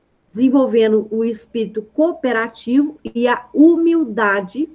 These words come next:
na reelaboração conceitual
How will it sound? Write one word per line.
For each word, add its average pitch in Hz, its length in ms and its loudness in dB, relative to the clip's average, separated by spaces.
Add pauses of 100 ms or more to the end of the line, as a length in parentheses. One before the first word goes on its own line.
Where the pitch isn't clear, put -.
(580)
na 220 160 0
reelaboração 247 960 -2
conceitual 214 800 -4